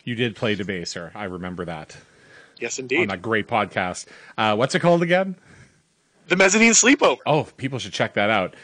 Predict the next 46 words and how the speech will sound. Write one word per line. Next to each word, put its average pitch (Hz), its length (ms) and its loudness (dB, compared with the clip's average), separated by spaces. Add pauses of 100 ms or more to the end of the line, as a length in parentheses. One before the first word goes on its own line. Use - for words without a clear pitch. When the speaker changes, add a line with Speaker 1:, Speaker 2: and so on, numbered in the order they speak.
(200)
Speaker 1:
Uh, 104 160 0
anyways. 180 440 4
Speaker 2:
Absolutely. 180 520 0 (220)
Speaker 1:
<laughs> 202 120 0 (800)
Uh, 156 520 4
so 180 240 2
should 190 220 0
we 190 60 -2
get 190 160 4
into 214 240 0
it? 139 80 -4
Can 160 100 2
I 156 40 4
ask 175 280 2
you 175 180 2
all 165 140 4
the 147 80 -2
standard 151 380 0
questions? 113 640 -6 (800)
Speaker 2:
Yes, - 180 2
you 214 80 0
can. 233 220 0 (260)
Speaker 1:
Uh, 101 80 -8
number 156 260 0
one, 151 260 2
have 139 200 0
you 139 80 -2
seen 170 240 -2
them? 90 240 -8 (320)
Speaker 2:
I 294 160 6
have 277 160 2
not. 254 540 0
It's - 380 -14
just - 340 -16
terrible. 220 480 -2
They've 151 160 -10
been 185 140 -6
to 190 40 -2
Winnipeg, 165 460 -4
like, 139 220 -8
three 180 260 -16
times 165 320 -2
in 139 40 -20
the 139 60 -16
last, 131 360 -4 (420)
like, 139 160 -8